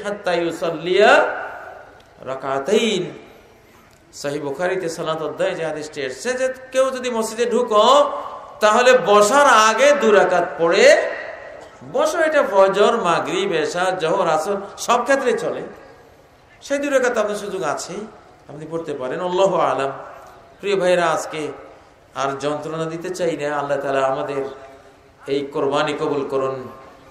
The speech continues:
রাত জেগে এলমে দ্বীন অর্জন করার এই সুন্দর বাগানকে কিয়ামত পর্যন্ত আল্লাহ কবুল করুন। এখানে শাইখ আব্দুর রাজ্জাক বিন ইউসুফ,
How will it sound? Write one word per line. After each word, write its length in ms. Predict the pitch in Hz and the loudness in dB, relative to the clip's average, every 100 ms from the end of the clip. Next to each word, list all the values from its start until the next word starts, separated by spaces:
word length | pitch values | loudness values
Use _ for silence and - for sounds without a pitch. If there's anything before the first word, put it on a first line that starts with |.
| - 254 - 214 - - - - - | -18 -18 -18 -20 -20 -20 -20 -20 -6
রাত 280 | 127 147 143 - | -2 0 -2 -4
জেগে 300 | 156 156 151 135 | -4 0 2 0
এলমে 340 | 143 147 151 | 0 -4 -4
দ্বীন 260 | 147 185 202 | -6 -2 -2
অর্জন 340 | 175 - 151 143 | -2 -4 -6 -6
করার 360 | 147 147 151 143 131 - - - - - - - _ _ - - _ - | -4 0 0 0 -4 -12 -16 -20 -20 -20 -20 -20 _ _ -20 -20 _ -8
এই 200 | 165 175 165 | -4 -4 -4
সুন্দর 560 | - 165 165 160 160 143 - - - - - - 113 | -8 -10 -10 -2 -2 -2 -6 -12 -20 -20 -20 -20 -8
বাগানকে 680 | 139 139 156 175 170 - 143 | -6 0 0 0 -2 -6 -6
কিয়ামত 420 | 139 151 156 170 165 | -6 -4 -4 -6 -8
পর্যন্ত 380 | 202 170 156 143 | -8 -6 -8 -4
আল্লাহ 260 | 139 135 - | -4 -4 -6
কবুল 260 | - 123 123 | -8 -10 -10
করুন। 240 | 117 120 113 - - - - - - - - - - - - _ _ _ - | -10 -10 -12 -18 -20 -20 -20 -20 -20 -20 -20 -20 -20 -20 -20 _ _ _ -14
এখানে 320 | 135 151 151 147 | -12 -8 -6 -8
শাইখ 280 | 147 151 147 | -6 -6 -4
আব্দুর 260 | 143 147 147 | -8 -6 -6
রাজ্জাক 300 | 139 151 151 | -4 -4 -6
বিন 140 | 151 151 | -8 -10
ইউসুফ, 480 | 151 156 - 170 | -6 -8 -6 -6